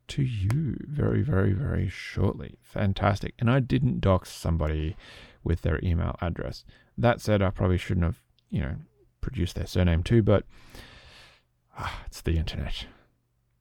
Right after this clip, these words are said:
Hopefully people who are watching this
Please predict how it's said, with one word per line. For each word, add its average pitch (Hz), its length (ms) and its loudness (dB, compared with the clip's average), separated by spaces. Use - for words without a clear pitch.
Hopefully 98 340 2
people 95 380 4
who 92 100 4
are 90 100 6
watching 85 260 2
this 82 240 0